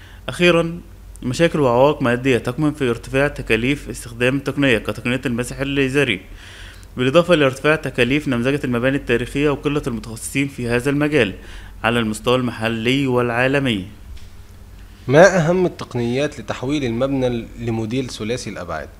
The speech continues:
Speaker 2: وهل يمكن تحويل مباني ضخمة مثل معابد الأقصر وأبو الهول؟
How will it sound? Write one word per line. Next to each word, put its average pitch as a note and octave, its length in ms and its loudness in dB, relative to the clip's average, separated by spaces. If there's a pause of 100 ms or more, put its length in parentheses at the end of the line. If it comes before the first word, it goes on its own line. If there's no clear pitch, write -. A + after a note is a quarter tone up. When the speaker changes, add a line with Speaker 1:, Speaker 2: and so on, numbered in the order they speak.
Speaker 2:
وهل B2 180 0
يمكن D#3+ 380 0
تحويل C#3 260 -2
مباني C3+ 340 0
ضخمة C3+ 420 -2 (220)
مثل A2 280 -6
معابد A2 580 -2
الأقصر A2 460 -10
وأبو G#2 300 -8
الهول؟ A2+ 240 -6